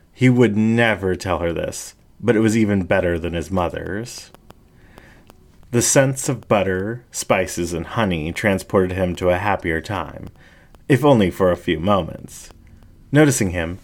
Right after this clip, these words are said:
Faye was all smiles as he quickly shifted his attention to the counter behind him and produced a ceramic mug. "You still take your coffee with milk and sugar?"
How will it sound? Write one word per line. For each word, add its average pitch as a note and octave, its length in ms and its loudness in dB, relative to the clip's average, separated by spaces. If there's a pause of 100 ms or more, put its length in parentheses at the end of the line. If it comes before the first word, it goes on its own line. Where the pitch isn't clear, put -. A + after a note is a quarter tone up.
(320)
Faye C#3+ 260 2
was D3+ 200 0
all B2 240 4
smiles F2 560 0
as F#2+ 160 -4
he F#2+ 60 -4
quickly A2+ 420 0
shifted - 380 -2
his F#2 120 -4
attention F#2 580 -4
to G2+ 120 -4
the - 60 -6
counter F2 340 -2
behind F2 400 -4
him F2 340 -10 (320)
and A2+ 220 0
produced G2+ 640 0
a G#2 80 -6
ceramic F#2 480 0
mug. F2+ 460 -6 (760)
"You B2+ 180 6
still B2+ 280 4
take A#2+ 320 0
your C3 80 0
coffee A#2 440 2
with B2 220 -2
milk A2 240 2
and D3 100 -2
sugar?" A2+ 540 0